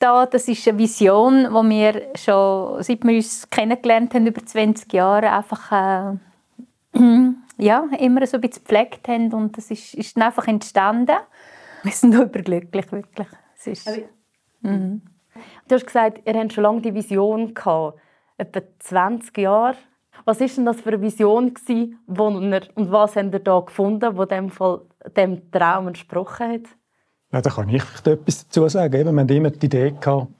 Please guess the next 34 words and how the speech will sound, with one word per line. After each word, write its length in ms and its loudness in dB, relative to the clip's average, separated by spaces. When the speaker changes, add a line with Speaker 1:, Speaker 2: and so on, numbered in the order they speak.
Speaker 3:
also 140 -8
wir 60 -6
sind 160 -2
lange 400 2
im 80 0
Business 360 -2
und 120 -2
alles 320 0
gewesen, 300 0
auch 200 0
etwas 400 -6
können 220 -2
zurückgeben. 760 0
Also, 220 -2
dass 160 -6
wir 120 -4
mal 380 -2
das 100 -20
Gesundheitszentrum 1200 0
ist 100 2
eigentlich 200 0
die 120 -2
erste 260 2
Vision 380 4
gewesen. 180 -2
Das 80 -6
ist 100 -4
jetzt, 220 -10
hat 200 -4
sich 100 -6
ein 160 -16
bisschen 280 -2
weiterentwickelt 1000 -2
und 260 -8